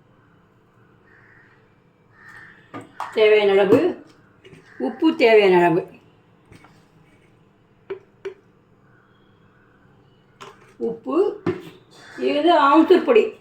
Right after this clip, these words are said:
கொஞ்சம் புளிப்பா இருக்கும், புளிப்பு இருந்தா நல்லா இருக்கும்னு, இல்லைன்னா லெமன் ஜூஸ் விட்டுக்கலாம். ஆம்ச்சூர் ம-, மாங்காய் தூள், ட்ரை மேங்கோ பவுடர்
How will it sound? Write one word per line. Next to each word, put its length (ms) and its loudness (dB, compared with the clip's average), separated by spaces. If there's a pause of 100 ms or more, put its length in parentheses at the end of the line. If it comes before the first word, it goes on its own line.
கொஞ்சம் 300 -6
புளிப்பா 380 2
இருக்கும், 280 -4 (140)
புளிப்பு 400 0
இருந்தா 260 0
நல்லா 200 2
இருக்கும்னு, 280 0 (540)
இல்லைன்னா 200 0 (120)
லெமன் 320 4
ஜூஸ் 220 0
விட்டுக்கலாம். 400 -4 (2250)
ஆம்ச்சூர் 380 0
ம-, 260 2
மாங்காய் 460 2
தூள், 120 8 (720)
ட்ரை 160 4 (160)
மேங்கோ 280 2 (100)
பவுடர் 320 -2